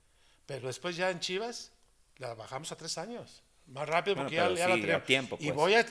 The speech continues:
Speaker 1: voy a Pachu-, vamos a Pachuca y en
Speaker 2: Sí.
Speaker 1: dos años, ¿eh? En dos años empezó a dar, a, a dar resultado. También teníamos Jesús Martínez, ¿qué ocupan? A Marco Garcés, a Hans y a mí nos decía, "¿Qué ocupan?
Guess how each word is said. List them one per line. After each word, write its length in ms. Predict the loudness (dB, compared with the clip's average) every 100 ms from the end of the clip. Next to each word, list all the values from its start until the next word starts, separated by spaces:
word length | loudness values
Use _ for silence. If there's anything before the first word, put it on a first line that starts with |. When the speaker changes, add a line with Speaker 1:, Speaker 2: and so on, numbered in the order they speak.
| 2
Speaker 1:
voy 160 | 4 4
a 120 | 4
Pachu-, 240 | 2 4
vamos 240 | 6 6 6
a 80 |
Pachuca 540 | 4 4 2 4 4 2 -8 -20 _ _
y 100 | -2
en 60 | 8
Speaker 2:
Sí. 60 |
Speaker 1:
dos 200 | 10 12 12
años, 340 | 10 6 4
¿eh? 160 | 4 2 -6 -20 -20 _
En 180 | 2 4
dos 240 | 8 10 10
años 320 | 8 8 2
empezó 260 | -2 0 2
a 140 | 2
dar, 60 | 2
a, 260 | 2 0 0
a 60 |
dar 180 | 2 0
resultado. 560 | 0 -6 -2 -2 -2 -4
También 300 | -4 -4 -4
teníamos 360 | -6 -6 -8 -14 _ _ -12
Jesús 280 | -8 -6
Martínez, 480 | -6 -6 -4 -6 -8 0
¿qué 80 | 2
ocupan? 480 | 2 0 -2 -4 -10 -16 -20 _
A 80 | -4
Marco 260 | -2 -2 -2
Garcés, 500 | -2 2 2 2 -4 -20 -20 _
a 100 | -10
Hans 260 | -2 0 0
y 20 |
a 80 | -2
mí 100 | -4
nos 120 | -4 -4
decía, 160 | -4 -2
"¿Qué 120 | -2
ocupan? 400 | 0 -2 -4